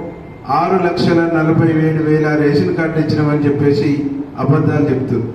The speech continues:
నేను ఇక్కడే ఉన్న మన ఆర్డీఓ గారిని అడిగిన,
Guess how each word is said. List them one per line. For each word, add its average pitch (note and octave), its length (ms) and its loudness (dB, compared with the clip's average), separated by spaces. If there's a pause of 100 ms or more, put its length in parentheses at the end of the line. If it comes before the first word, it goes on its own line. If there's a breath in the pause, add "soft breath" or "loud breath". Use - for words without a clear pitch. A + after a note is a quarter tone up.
(480)
నేను E3 220 2
ఇక్కడే F3+ 360 2
ఉన్న E3+ 520 0 (300)
మన D#3 140 0
ఆర్డీఓ D#3+ 360 2
గారిని D#3+ 260 2
అడిగిన, C#3+ 420 2